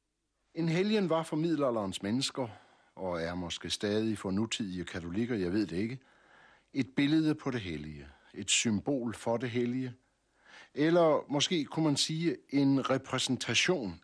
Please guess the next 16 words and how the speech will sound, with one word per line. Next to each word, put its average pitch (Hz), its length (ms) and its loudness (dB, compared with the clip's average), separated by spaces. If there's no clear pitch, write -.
af 127 180 2
det 139 100 -2
hellige 87 500 -6
blandt 107 300 -2
alle 113 220 2
os 98 360 -2
almindelige 104 680 -2
og 82 400 -8
uhellige, 110 720 0
det 98 140 -2
vil 95 80 -2
sige 95 240 -2
syndige 85 640 -2
mennesker. 67 440 -8
Dette 185 200 6
hellige, 165 640 4